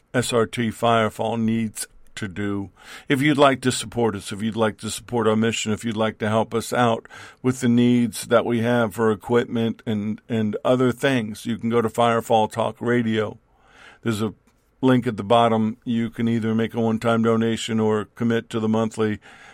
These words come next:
um, donation. Those of you that do, greatly appreciate you.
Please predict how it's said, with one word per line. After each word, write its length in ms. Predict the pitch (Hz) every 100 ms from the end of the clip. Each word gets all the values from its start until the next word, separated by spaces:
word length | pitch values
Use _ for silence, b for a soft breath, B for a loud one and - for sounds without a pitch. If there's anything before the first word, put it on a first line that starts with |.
| B
um, 520 | 120 107 107 107 101 -
donation. 640 | 123 120 117 117 - 113
Those 240 | 113 117
of 100 | 117
you 120 | 117 120
that 180 | 113
do, 220 | 123 127 113
greatly 480 | 113 131 - 135
appreciate 760 | 131 131 131 123 - 117 113 -
you. 220 | - 95